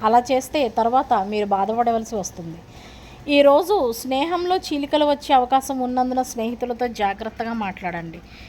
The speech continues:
మీ జీవిత భాగస్వామితో చర్చించడం ద్వారా చాలా సమస్యలు పరిష్కరించబడతాయి. అనవసర విషయాలను ప్ర-, అనవసర విషయాలకు ప్రాధాన్యత ఇవ్వడం మానుకోవాలి.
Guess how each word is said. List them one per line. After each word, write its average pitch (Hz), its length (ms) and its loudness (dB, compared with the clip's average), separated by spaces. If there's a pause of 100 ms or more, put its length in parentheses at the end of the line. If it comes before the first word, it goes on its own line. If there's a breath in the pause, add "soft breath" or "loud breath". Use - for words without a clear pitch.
(160 loud breath)
మీ 240 160 2
జీవిత 240 320 0
భాగస్వామితో 262 800 0
చర్చించడం 254 800 -4
ద్వారా 240 360 2
చాలా 240 340 2
సమస్యలు 226 540 -4
పరిష్కరించబడతాయి. 190 1000 -8 (600 loud breath)
అనవసర 269 460 4
విషయాలను 262 540 2
ప్ర-, 220 400 -2
అనవసర 254 460 -2
విషయాలకు 269 640 2
ప్రాధాన్యత 247 680 -2
ఇవ్వడం 226 500 -2
మానుకోవాలి. 180 640 -6